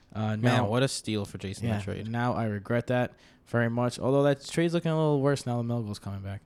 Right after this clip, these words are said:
Speaker 2: Yeah.
Speaker 1: But, and, and Kerryon Johnson, you know, it, it's, it's, it's about the long haul, all right? Uh, but Amari Cooper, definitely, I miss him. So he's gonna be probably matched up against Marshawn Lattimore. So the question is, how much does Cooper go off this game?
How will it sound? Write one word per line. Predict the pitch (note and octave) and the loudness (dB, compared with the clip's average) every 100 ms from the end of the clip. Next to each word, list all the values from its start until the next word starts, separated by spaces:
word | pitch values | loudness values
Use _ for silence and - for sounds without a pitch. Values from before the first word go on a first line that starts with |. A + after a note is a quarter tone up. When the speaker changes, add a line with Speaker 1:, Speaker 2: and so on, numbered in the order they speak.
| - | -14
Speaker 2:
Yeah. | G#2+ G#2+ - | -12 -12 -2
Speaker 1:
But, | A#2+ D#3 D3 - - - | 8 10 8 4 -16 -4
and, | B2 A#2+ | -2 -2
and | A#2+ A#2+ G#2+ | -2 -2 -2
Kerryon | - C3 B2+ A#2 | 0 2 2 0
Johnson, | A#2+ A2 A#2+ | -2 -2 -4
you | D#3 | -2
know, | A3+ G#3+ | 2 4
it, | G3 F3 | 2 0
it's, | F3+ | -2
it's, | D3 F3+ | -2 -2
it's | G3 - F3+ | -2 0 4
about | A3+ | 4
the | G#3+ | 6
long | G3 E3 | 8 6
haul, | B2+ G2+ F2+ _ | 4 -2 -6 _
all | A#2 | 4
right? | C3 - - - - | 4 4 -4 -20 -10
Uh, | - A#2 | -2 0
but | A#2 | 2
Amari | C3 C#3+ | 4 4
Cooper, | C3 C3 A2 | 4 2 0
definitely, | G#2+ A2 A2 G#2 | 0 -2 -2 -2
I | |
miss | A2 - | -2 -2
him. | G#2+ G2+ - - | -4 -8 -14 -14
So | - C#3+ C#3+ | 2 6 6
he's | C3+ F3+ | 6 2
gonna | F#3 G3 | 4 4
be | F#3 F3 D#3+ - | 6 6 4 -4
probably | - D#3+ D#3+ D#3+ | 6 10 10 8
matched | D3+ C#3+ C#3 | 6 4 2
up | |
against | C3+ B2+ | -2 0
Marshawn | C3+ C3 C3 B2 | 4 4 4 2
Lattimore. | B2+ C3 A#2 G#2+ | 4 4 4 0
So | - | 0
the | A2+ | 0
question | C#3 C3+ C3+ | 2 2 2
is, | C3+ A#2+ - - _ _ _ | 2 2 -2 -10 _ _ _
how | - - D3 D3+ C#3 | -8 4 8 8 6
much | B2+ A#2 A#2 D3+ - - - - _ - | 2 0 4 4 4 -2 -6 -10 _ -2
does | B2 | -2
Cooper | - A#2+ A2+ | 0 -2 -2
go | G#2+ G#2 | 0 0
off | G2+ - | -2 -4
this | E2+ - | -10 -10
game? | F#2 D2 | -10 -12